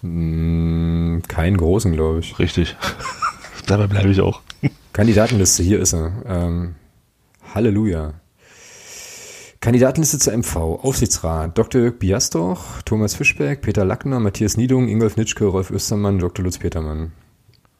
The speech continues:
Speaker 2: Genau, also hier steht er jetzt wieder mit drauf.
Speaker 1: Hm.
Speaker 2: Das ist, also wie sind das?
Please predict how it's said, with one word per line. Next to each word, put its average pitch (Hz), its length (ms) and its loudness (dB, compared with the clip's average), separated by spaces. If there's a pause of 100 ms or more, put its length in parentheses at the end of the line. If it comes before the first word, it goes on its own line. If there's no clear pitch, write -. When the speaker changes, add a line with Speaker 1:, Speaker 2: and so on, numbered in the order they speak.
(600)
Speaker 2:
Genau, 98 280 2
also 85 180 2
hier 85 260 4
steht 117 180 4
er 113 80 4
jetzt 107 100 0
wieder 113 140 2
mit 110 140 -2
drauf. 90 400 -2 (100)
Speaker 1:
Hm. 85 280 -4
Speaker 2:
Das 80 160 0
ist, - 240 -6 (1080)
also 82 180 -2
wie 87 100 4
sind 98 220 2
das? 123 320 0